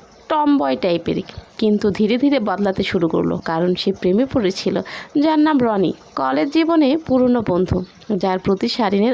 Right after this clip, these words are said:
অনেক দিনের ক্রাশ ছিল। তাদের প্রেম ছিল অনেকটা বইয়ের গল্পের মতো।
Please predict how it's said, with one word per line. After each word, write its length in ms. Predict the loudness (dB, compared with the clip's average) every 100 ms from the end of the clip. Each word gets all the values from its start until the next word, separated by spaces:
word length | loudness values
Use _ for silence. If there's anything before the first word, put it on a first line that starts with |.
| -2
অনেক 400 | -2 2 2 2
দিনের 240 | 2 2 0
ক্রাশ 320 | -2 -4 -6
ছিল। 280 | -4 -4 -4 -6 -14 -20 -20 -20 -20 -6
তাদের 280 | -2 0 0
প্রেম 260 | 2 2 2
ছিল 200 | 2 0 -2 -6
অনেকটা 560 | -2 0 0 0 2 4
বইয়ের 400 | 4 4 2 2
গল্পের 480 | 0 -2 0 0
মতো। 340 | 0 0 -4